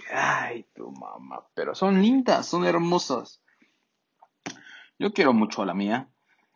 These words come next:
Y también quiero mucho a la tuya. Pero no, ya. Eh, no vamos a abordar muchos puntos, solamente van a ser cinco que yo escogí. Y van a decir, bueno, ¿por qué nada más cinco?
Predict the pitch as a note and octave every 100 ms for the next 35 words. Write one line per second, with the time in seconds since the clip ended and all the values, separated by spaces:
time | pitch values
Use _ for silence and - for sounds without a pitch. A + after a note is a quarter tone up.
0 | _ G#2+ G2+ G2 G#2 F#3 G3+ A2+ F2+ F2
1 | - - D2+ C2+ - G2+ B2 C#3+ - _
2 | _ _ _ _ - - _ _ _ _
3 | _ _ _ _ - _ A2+ A2 G#2+ G#2+
4 | G#2+ G#2+ G#2 G2 F#2+ - _ _ _ _
5 | _ _ _ _ _ - - _ _ _
6 | _ _ _ _ - - - - _ _
7 | C3+ C3+ D3 D3+ D#3 D#3 D3 A#2+ A#2+ A#2
8 | A#2 A2+ A#2 - C3+ - A2+ A#2 - F#2+
9 | G2 G2 F#2+ G2 G2 - - - - -
10 | - A#2 A2+ - - A2 F2 - A#2 A2+
11 | G2+ B2 _ _ _ _ _ _ _ _
12 | _ - G#2 G#2+ G2 A2 G#2 F#2+ A#2+ D3+
13 | G#2 - - G#2 - G#2+ G2+ F#2 G2 F#2+
14 | - A#2+ A2 A2+